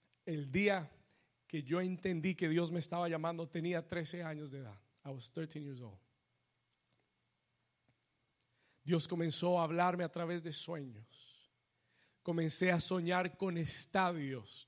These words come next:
llenos de personas. Yo creo <clears throat> que esos sueños eran un adelanto de la película que viene. Yo creo que el Señor me permitió ver un poquito del futuro,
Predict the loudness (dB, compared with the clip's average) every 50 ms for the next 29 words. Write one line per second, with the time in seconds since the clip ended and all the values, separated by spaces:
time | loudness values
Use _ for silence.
0 | -12 0 4 6 6 6 4 2 0 -2 -4 -4 -4 -6 -6 -6 -8 -8 -8 -10
1 | -12 -16 -20 -20 -20 _ _ _ _ _ _ _ -20 -20 -20 _ _ _ _ _
2 | _ _ 2 2 2 4 2 2 2 2 2 0 -2 -4 -8 -16 _ _ _ _
3 | _ -12 -6 -2 0 0 0 0 -2 -6 -14 -20 _ _ _ -6 -4 -2 -2 0
4 | -2 -2 0 2 2 2 2 2 0 -4 -6 -8 -10 -14 -16 -16 -18 _ _ _
5 | _ _ _ _ _ _ _ _ _ _ _ _ _ _ _ _ _ _ _ _
6 | _ _ _ _ _ _ _ _ _ _ _ _ _ _ _ _ _ _ _ _
7 | _ _ _ _ _ _ 0 2 2 2 2 2 2 0 0 0 0 0 2 2
8 | 2 2 2 0 -2 -2 -2 -2 -4 -4 -4 -4 -4 -4 -2 -4 -4 -4 -4 -4
9 | -4 -4 -4 -4 -6 -8 -10 -14 -16 -16 -16 -14 -14 -14 -14 -16 -18 -20 -20 -20
10 | -20 -20 -20 -20 -20 -20 -20 -20 -20 -20 -20 -20 -20 -20 -20 _ _ _ _ _
11 | _ _ _ _ _ _ _ _ _ _ _ _ _ -2 0 2 2 4 4 2
12 | 2 4 4 4 4 4 4 4 2 0 0 0 0 0 0 2 4 4 6 6
13 | 4 4 2 2 2 0 2 2 2 0 0 0 -4 -6 -6 -8 -14 _ _ _
14 | _ _ _ -2 -2 -2 -2 -2 -4 -6 -4 -4 -4 -4 -6 -8 -12